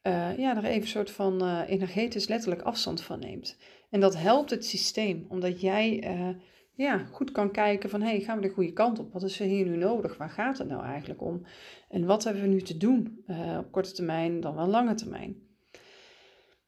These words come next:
Hoe doe je dat dan, dat energetisch werken?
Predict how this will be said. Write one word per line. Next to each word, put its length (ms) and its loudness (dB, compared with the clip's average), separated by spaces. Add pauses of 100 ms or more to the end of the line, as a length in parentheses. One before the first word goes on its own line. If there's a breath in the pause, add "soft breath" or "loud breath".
(180)
Hoe 140 10
doe 160 8
je 60 -2
dat 160 -4
dan, 180 -8
dat 140 -8
energetisch 600 -10
werken? 540 -10